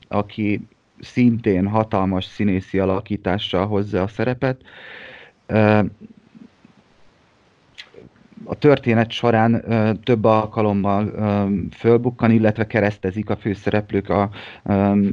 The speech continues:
egymás szálait. Ö, a Matilda megpróbálja, ö, egy alkalommal, ö, megölni az Oldmant,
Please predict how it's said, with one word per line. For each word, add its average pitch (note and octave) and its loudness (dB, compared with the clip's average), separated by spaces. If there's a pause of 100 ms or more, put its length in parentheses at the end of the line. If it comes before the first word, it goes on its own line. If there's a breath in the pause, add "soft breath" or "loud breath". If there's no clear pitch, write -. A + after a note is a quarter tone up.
(100)
egymás G#2 0
szálait. G2+ -2 (540 loud breath)
Ö, G#2+ 0 (300)
a - 0
Matilda A2 2
megpróbálja, G#2+ 0 (100)
ö, F#2+ -2 (120)
egy G#2 -2
alkalommal, G2 0 (140)
ö, G2 -4
megölni F#2+ 0
az F2 -6
Oldmant, C#3+ -2